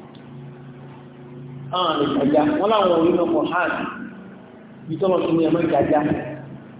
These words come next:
Àwọn ò sì rí nínú Súnà ní Muhammad,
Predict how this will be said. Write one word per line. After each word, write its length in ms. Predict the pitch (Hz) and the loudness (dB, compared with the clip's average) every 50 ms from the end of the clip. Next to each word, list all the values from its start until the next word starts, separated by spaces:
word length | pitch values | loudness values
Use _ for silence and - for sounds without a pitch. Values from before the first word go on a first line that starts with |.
| - - - - - - - - - - - | -18 -18 -18 -16 -16 -16 -16 -16 -20 -12 -4
Àwọn 260 | - 135 143 170 175 175 | 0 2 4 4 4 4
ò 60 | 170 165 | 4 4
sì 120 | - - | 2 2
rí 160 | 160 - - | 4 4 4
nínú 180 | - - 175 175 175 175 | 4 4 4 4 4 4
Súnà 300 | 175 - 190 190 190 196 175 | 2 2 2 2 2 2 2
ní 160 | 151 170 170 | 2 2 2
Muhammad, 520 | 170 160 143 - 160 160 160 160 143 - | 2 0 0 0 0 2 2 2 2 2